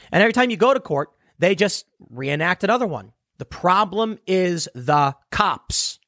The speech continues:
not the ones quitting, not the ones standing defiantly and saying, "I will have no part in this." The one saying, "Look, dude, I don't care. You know, if you give me a dollar, I'll kick that dude in the face."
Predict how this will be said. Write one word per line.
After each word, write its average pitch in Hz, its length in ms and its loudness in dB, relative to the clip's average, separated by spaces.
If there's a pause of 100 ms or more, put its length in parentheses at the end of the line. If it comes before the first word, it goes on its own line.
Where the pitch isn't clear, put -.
(160)
not 160 240 0
the 311 80 0
ones 277 280 -4
quitting, 131 360 -10 (420)
not 165 280 2
the 247 80 4
ones 226 240 -2
standing 196 320 0
defiantly 175 560 -2
and 147 100 -8
saying, 151 180 -4
"I 151 120 2
will 156 80 0
have 143 160 -2
no 135 100 -4
part 110 260 -6
in 117 60 -12
this." 170 220 -4 (260)
The 160 100 4
one 226 220 4
saying, 226 300 0
"Look, 240 220 2
dude, 233 300 2
I 196 200 -2
don't 180 340 -2
care. 123 540 -8 (280)
You 185 100 0
know, 208 100 4
if 202 200 0
you 214 100 -6
give 262 200 -2
me 240 140 -2
a 170 80 -2
dollar, 160 440 2
I'll 143 100 0
kick - 240 -4
that 131 200 -4
dude 160 160 -2
in 127 60 -12
the 117 60 -10
face." - 500 -4